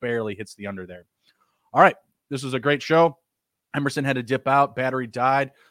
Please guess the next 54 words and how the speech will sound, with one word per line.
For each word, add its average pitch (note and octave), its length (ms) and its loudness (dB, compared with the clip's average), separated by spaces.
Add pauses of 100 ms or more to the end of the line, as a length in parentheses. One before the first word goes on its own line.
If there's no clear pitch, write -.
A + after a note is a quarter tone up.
(120)
uh, A2 160 -6
but A#2 100 -4
he'll C3+ 160 -2
be C3 100 -4
back, B2 400 -2
uh, A2 140 -6
next B2+ 280 -6
week. C3 180 -6
He B2 180 -8
does A#2 240 -4
an A2+ 80 -8
underdog B2 440 -2
show A#2+ 360 -4 (300)
on G#2 200 -4
Fridays C#3+ 520 0
talking A#2+ 360 -4
about, A2 320 -2
uh, G2+ 320 -4
underdog A#2 440 0
D G#2 140 -10
F - 140 -12
S C3+ 280 0
and A2 100 -8
the G#2 120 -6 (240)
best B2+ 320 -6
ball A#2+ 180 0
resurrection B2 680 -4 (260)
draft C3 260 -2
that's C3 140 -10
gonna C3+ 120 -6
be B2+ 100 -4
coming C3 260 -6
up C3 120 -6
here C3+ 160 -8
soon. C3+ 320 -8 (320)
You B2 80 -8
can B2 120 -4
find A#2+ 280 -2
him B2+ 180 -4
on A#2+ 120 -2
Twitter, C3+ 360 -4 (300)
uh, A2 260 -6
at C3 200 -4
F B2+ 220 -2
F, B2 160 -4 (120)
uh, G2+ 260 -4
Analyst, D3 420 -4
and B2 100 -8
you A#2 60 -8
can A2+ 120 -10
find A#2 340 -4
me C3 360 -6 (240)
on A#2+ 160 -6
Twitter B2 320 -6